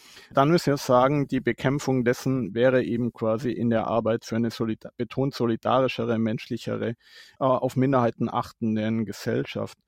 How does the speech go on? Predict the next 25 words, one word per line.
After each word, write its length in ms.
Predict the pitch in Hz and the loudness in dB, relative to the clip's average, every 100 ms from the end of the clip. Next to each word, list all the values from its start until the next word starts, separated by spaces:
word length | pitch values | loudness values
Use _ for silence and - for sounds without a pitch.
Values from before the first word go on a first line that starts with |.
| - - - - | -20 -20 -12 4
Dann 220 | 151 165 - | 6 6 4
haben 200 | 143 143 | 4 8
wir 220 | 147 - | 8 8
eine 360 | 131 135 135 | 4 6 4
in 360 | 135 127 127 123 | 4 0 0 -2
zumindest 440 | - 120 120 120 - | 0 2 2 0 0
großen 320 | 123 123 110 | 0 0 -2
Teilen 420 | - 117 123 117 | 2 4 4 2
massiv 420 | 110 - 120 - | 0 -2 -6 -2
antisemitische 800 | 127 - - 175 170 - 165 151 | -2 -2 0 2 2 -2 -4 -2
Bewegung 540 | 135 127 135 139 139 | -2 -2 0 0 0
hier 240 | 127 135 135 | 0 -2 -2
vorliegen, 640 | - 120 123 120 123 120 - - - | 0 0 0 0 0 -2 -4 -14 -8
in 120 | 120 | -2
der 200 | 113 113 | 0 -2
verschwörungsideologische 1120 | 117 - 117 139 131 113 120 110 110 110 107 | -4 -4 -2 -2 -2 -6 -4 -2 -4 -6 -10
Kampagnen 560 | - 107 - 147 170 147 | -8 -8 -2 2 2 2
dominieren 560 | 131 131 131 135 139 | 2 2 2 2 2
und 160 | 127 117 | 0 2
da 140 | 113 | 2
wäre 220 | 117 123 123 | 4 2 2
die 80 | |
Bekämpfung 520 | 120 120 127 123 135 117 | 0 -2 -2 -2 -2 -2
eben 220 | 113 117 | -2 2
weiterzumachen 760 | 120 143 - 113 117 - 117 | 2 0 -2 -2 -2 -4 -8